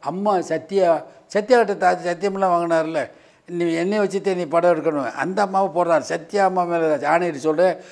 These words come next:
நான் சொல்றதை நீங்க மறுக்கக்கூடாது. "சொல்லுங்க, சொல்லுங்கன்னுங்கிறாராம்." பேச்சு வரலையா? எந்த மருதமலை முருகனுக்கு நீ விளக்கேத்தி வச்சியோ அன்னைக்கு,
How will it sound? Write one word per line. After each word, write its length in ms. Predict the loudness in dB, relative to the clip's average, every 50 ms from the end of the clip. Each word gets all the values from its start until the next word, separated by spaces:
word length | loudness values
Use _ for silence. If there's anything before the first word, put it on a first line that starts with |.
| -14 -6 -2
நான் 180 | 0 0 2
சொல்றதை 260 | 2 2 2 4 2
நீங்க 300 | 2 2 0 0 0 -2
மறுக்கக்கூடாது. 440 | -2 -2 -4 -6 -6 -6 -8 -8 -10 -16 -20 _ _ _ _ _ _ _ _ _ _ -10
"சொல்லுங்க, 460 | -8 -6 -6 -6 -6 -8 -10 -12 -14 -16 -20 -12 -6
சொல்லுங்கன்னுங்கிறாராம்." 800 | -6 -4 -4 -4 -4 -4 -4 -4 -4 -2 -2 -2 -2 -2 -4 -6
பேச்சு 360 | -6 -6 -6 -4 -2 -2 -2
வரலையா? 240 | -2 -2 -4 -4 -6 -10 -18 _ _ _ _ _ _ _ _ _ _ _ _ _ _ _ _ _ _ _ _ _ _ -12
எந்த 420 | -8 -6 -4 0 6 8 10 10 10
மருதமலை 520 | 10 6 6 6 4 2 2 2 0 2
முருகனுக்கு 840 | 2 2 2 2 2 0 -2 0 0 0 0 0 -2 -4 -10 -20 -20 _
நீ 200 | -4 0 0 2
விளக்கேத்தி 540 | 4 4 4 2 4 2 2 2 2 2 0
வச்சியோ 300 | -2 -2 -2 0 2 2
அன்னைக்கு, 540 | 2 2 0 -4 -4 -6 -8 -8 -8 -12